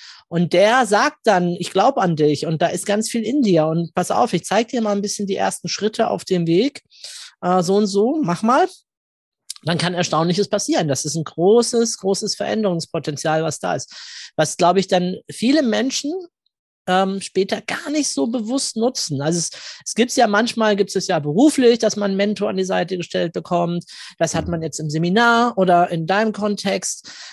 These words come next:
Aber so die allermeisten Menschen, glaub ich, haben gar nicht so diese Kraft und diese Möglichkeit,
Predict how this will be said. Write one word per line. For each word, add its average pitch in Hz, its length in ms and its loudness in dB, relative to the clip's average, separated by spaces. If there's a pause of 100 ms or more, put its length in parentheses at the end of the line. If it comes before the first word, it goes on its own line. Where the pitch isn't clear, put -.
(100)
Aber 175 280 2
so 175 180 -2
die 160 280 -6
allermeisten 226 840 0
Menschen, 156 460 -4 (440)
glaub 208 260 2
ich, 226 180 -6
haben 339 180 -6
gar 180 200 2
nicht 180 160 0
so 180 160 0
diese 170 300 -2
Kraft - 500 -4
und 160 180 -4
diese 165 200 -4
Möglichkeit, 160 840 0